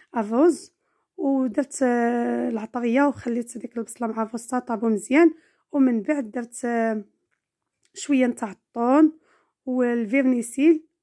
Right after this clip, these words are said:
وسميتو شنو اخر والزيتون مقطع والهريسه من طبيعه الحال ولا صوص الصوجا، وصافي هادشي اللي كاين.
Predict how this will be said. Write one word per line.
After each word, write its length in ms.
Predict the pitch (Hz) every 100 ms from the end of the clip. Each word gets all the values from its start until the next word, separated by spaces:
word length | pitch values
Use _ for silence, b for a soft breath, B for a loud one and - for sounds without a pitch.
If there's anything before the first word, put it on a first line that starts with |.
| _
وسميتو 1040 | - 247 240 233 226 220 226 - 240 226 240
شنو 220 | - 233
اخر 260 | - 285 269 b b b
والزيتون 520 | 277 202 294 - 254
مقطع 500 | 240 - _ 220 226 _ _
والهريسه 720 | - 349 254 220 220 214 - 233
من 60 |
طبيعه 220 | 233 208
الحال 280 | 202 - 262
ولا 140 | 233 226
صوص 120 | -
الصوجا، 580 | 226 - 226 208 277 311 _ _ _ _ _ _ _ _
وصافي 400 | 349 - 247 -
هادشي 300 | 226 226 -
اللي 140 | 226 226
كاين. 460 | - 240 294 311